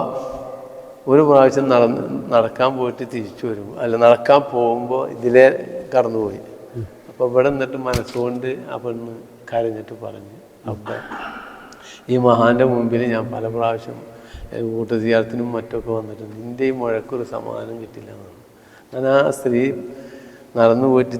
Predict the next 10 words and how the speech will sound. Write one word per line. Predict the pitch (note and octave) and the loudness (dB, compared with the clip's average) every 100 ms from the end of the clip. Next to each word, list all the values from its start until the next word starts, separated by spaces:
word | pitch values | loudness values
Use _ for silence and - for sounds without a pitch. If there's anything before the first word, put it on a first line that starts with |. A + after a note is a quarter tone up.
| A#2 | -4
തിരിച്ചു | A2 G#2+ - B2+ | -4 -6 2 6
വരുമ്പോൾ | A#2+ A#2 A2+ A#2 A#2+ - - - - - - B2 | 6 4 -2 -2 -2 -4 -12 -20 -20 -18 -2 2
ബ്ലേഡ് | A#2+ B2+ B2+ C3+ | 6 8 8 8
കൊണ്ട് | C3 C3+ C#3+ D#3 | 6 4 0 4
വരച്ച | A#2+ A#2 G2 C3 | 4 4 0 -4
മാതിരത്തെ | B2+ A#2 A2 A#2 A#2+ B2 - A#2+ | -2 -2 -4 -4 -6 -6 -16 -14
ഒരു, | G#2+ G#2+ - - - - - _ _ _ | -14 -16 -18 -20 -20 -20 -20 _ _ _
ഒരു | B2 A2+ A2+ | -6 0 4
വേദന, | G#2+ G#2 G2+ - - - - - - - - - - A#3+ B2 A2 - | 4 2 -6 -12 -18 -18 -20 -20 -20 -20 -20 -20 -20 -10 -8 -6 -2
ഒരു | D3+ | 2